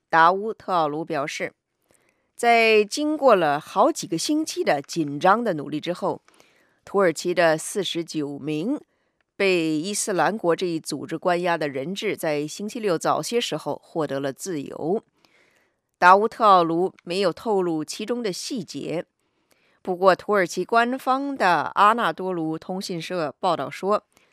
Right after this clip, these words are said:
土耳其方面没有交付赎金。电视画面显示，获释的人质在抵达了土耳其的首都安卡拉的机场的时候，受到了他们的亲友的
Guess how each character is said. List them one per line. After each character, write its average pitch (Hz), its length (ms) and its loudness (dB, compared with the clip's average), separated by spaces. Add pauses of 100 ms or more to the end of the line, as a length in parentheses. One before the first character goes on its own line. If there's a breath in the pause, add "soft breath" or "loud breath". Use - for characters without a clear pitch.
土 - 160 -2
耳 190 100 6
其 165 160 -6
方 190 220 -2
面 190 300 -4
没 233 180 -6
有 160 300 -6
交 175 280 -2
付 - 360 -12 (180)
赎 143 320 -10
金。 190 240 -2 (800)
电 202 180 2
视 190 320 2
画 185 180 0
面 170 200 -4
显 - 200 -8
示， 202 300 -4 (320)
获 226 320 -2
释 185 320 -6
的 147 160 -2
人 139 240 -6
质 220 280 -6 (520)
在 190 380 4
抵 180 180 -4
达 175 160 4
了 190 380 4
土 - 160 -10
耳 208 120 0
其 190 200 -6
的 196 100 -2
首 156 180 -4
都 180 120 -4
安 262 240 0
卡 175 160 -4
拉 175 120 2
的 190 120 -2
机 220 180 -8
场 147 160 -10
的 147 80 -10
时 156 160 -10
候， 147 260 -8 (240)
受 180 220 -4
到 165 160 2
了 156 100 -2
他 156 160 -6
们 156 140 -8
的 147 80 -6
亲 160 300 -10
友 143 200 -10
的 123 240 -12